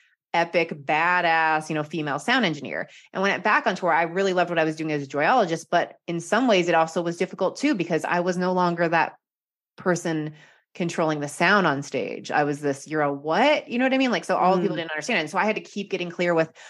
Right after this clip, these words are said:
Speaker 1: "What am I doing? Why am I doing this?" So also stepping back from tour, it, in many ways, I'm giving up this amazing thing. And it did feel like a part of my identity. And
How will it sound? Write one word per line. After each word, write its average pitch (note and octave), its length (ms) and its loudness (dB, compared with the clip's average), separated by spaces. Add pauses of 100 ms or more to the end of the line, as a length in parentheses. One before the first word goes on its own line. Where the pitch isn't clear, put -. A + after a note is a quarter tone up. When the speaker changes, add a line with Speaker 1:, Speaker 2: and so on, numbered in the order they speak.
(300)
Speaker 1:
"What F3 140 -6
am F#3+ 100 -2
I F3 80 2
doing? E3+ 340 0
Why E3 440 2
am E3 180 2
I D#3+ 80 2
doing D#3 280 0
this?" D3 200 -4
So G3+ 180 0 (320)
also C#4 300 2
stepping G#3 340 0
back F#3 300 2
from F#3 120 -6
tour, G#3+ 460 2
it, - 300 -4
in F3+ 120 -4
many G3+ 200 0
ways, G3 480 2 (500)
I'm F#3 120 -4
giving G3 380 2
up C#4+ 220 0
this E3+ 320 -6
amazing G3 800 0
thing. E3 680 0 (280)
And F3 140 0
it F3 120 0
did G3+ 220 2
feel B3 180 -2
like E3+ 140 2
a D3 180 -2 (140)
part G#3+ 160 0
of G3+ 40 -2
my F#3 120 2
identity. F3 460 0
And G3+ 140 -2